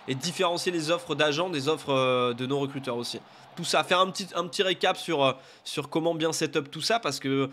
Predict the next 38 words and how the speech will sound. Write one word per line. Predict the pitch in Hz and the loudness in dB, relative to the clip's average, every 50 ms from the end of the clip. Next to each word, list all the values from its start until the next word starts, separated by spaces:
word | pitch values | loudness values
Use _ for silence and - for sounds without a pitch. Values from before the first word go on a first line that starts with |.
| - - - - _ - | -8 -18 -20 -20 _ -6
euh, | 117 117 113 113 113 | -4 -2 -2 -2 -4
c'est | - 127 | -4 -2
vrai | 139 165 | -2 -4
que, | 175 - | -4 -4
bah, | 135 120 127 123 - | -2 0 0 0 0
en | 147 | 0
voyant | 139 147 175 185 208 208 | 0 0 2 2 2 0
des | 180 160 | 0 -2
gens | 139 165 165 151 | -2 -2 -4 -4
débuter, | 160 165 156 160 147 - 208 277 - - _ - | -4 -6 -6 -8 -8 -8 -8 -8 -8 -14 _ -8
et | 127 | -8
c'est | - - 135 | -4 0 0
la | 135 127 | 0 0
chance | 131 - 175 180 151 135 | 0 -2 -4 -4 0 0
d'avoir, | 147 131 139 143 135 123 | 0 2 2 2 2 2
euh, | 117 117 | 0 -2
justement | 113 110 117 - - 139 143 | -4 -6 -10 -10 -8 -8 -6
cette | 135 135 135 - | -6 -8 -6 -4
plateforme | 127 120 - 156 147 | -4 -4 -4 -6 -8
pour | 135 120 117 | -6 -8 -4
regarder | 117 117 120 131 | -4 -2 -2 -2
des | 127 120 | -4 -4
gens | 117 120 | -6 -6
jouer | 117 120 123 | -8 -8 -8
aux | 120 | -8
jeux | 117 127 | -8 -8
vidéo, | 120 120 135 170 269 - - - - - _ | -6 -4 -4 -6 -6 -10 -16 -20 -20 -20 _
c'est | - - 147 139 | -6 -6 -4 -4
que | 139 | -2
tu | - - | -4 0
les | 170 180 185 | 2 2 2
regardes | 175 170 190 190 196 165 | 4 4 2 2 2 0
débuter, | 170 170 170 156 - 269 269 | -2 -4 -4 -4 -4 -6 -6
tu | 269 170 147 | -6 -10 -12
te | |
dis, | 151 196 220 - - _ _ _ _ - | -10 -12 -12 -14 -16 _ _ _ _ -10
ah | - 160 175 | -8 -6 -4
ouais | 196 202 170 | -4 -4 -6